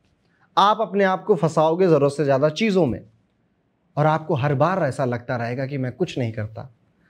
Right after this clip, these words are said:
मैं बिल्कुल मेहनत नहीं करता, मैं कोई काम नहीं करता, मुझसे तो कुछ होता ही नहीं है। Even spite, क्या पता चार पांच लोग आपके आसपास बोल भी रहे हो, "अरे यार, तुम तो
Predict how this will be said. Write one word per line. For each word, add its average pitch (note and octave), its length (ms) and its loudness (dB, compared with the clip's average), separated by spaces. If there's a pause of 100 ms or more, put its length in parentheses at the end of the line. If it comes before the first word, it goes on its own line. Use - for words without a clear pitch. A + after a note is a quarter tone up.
(180)
मैं C#3+ 120 2
बिल्कुल G3+ 260 6
मेहनत C3+ 340 2
नहीं A2+ 140 -4
करता, G#2+ 360 -8 (260)
मैं E3+ 180 2
कोई A#3 220 6
काम F3 240 2
नहीं D3 160 0
करता, A2+ 440 -2 (200)
मुझसे G#3+ 320 4
तो A3+ 120 4
कुछ A3 200 0
होता G#3 240 4
ही G#3 160 -2
नहीं E3 220 2
है। D3 100 0
Even C4 340 4
spite, A3+ 480 -2 (140)
क्या F#3 340 2
पता G#3+ 240 -4
चार G3 260 0
पांच G3 320 -2
लोग G3 140 2
आपके F3+ 260 0
आसपास F3 360 0
बोल F#3 260 2
भी F#3+ 120 2
रहे E3+ 120 4
हो, D#3 100 -2
"अरे C#3 200 -2
यार, A#2 160 -6
तुम C3 220 -16
तो - 220 -14